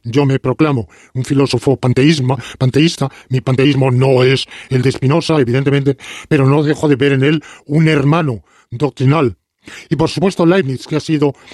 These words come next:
mi gran maestro. Yo he tratado en mis, eh, escritos sobre Leibniz de señalar la proximidad,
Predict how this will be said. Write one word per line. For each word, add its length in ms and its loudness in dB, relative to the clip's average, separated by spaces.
mi 200 4
gran 240 2
maestro. 640 0
Yo 120 2
he 40 2
tratado 300 0
en 80 2
mis, 260 -2
eh, 240 2
escritos 400 0
sobre 160 2
Leibniz 260 0
de 160 0
señalar 680 2
la 360 0
proximidad, 760 0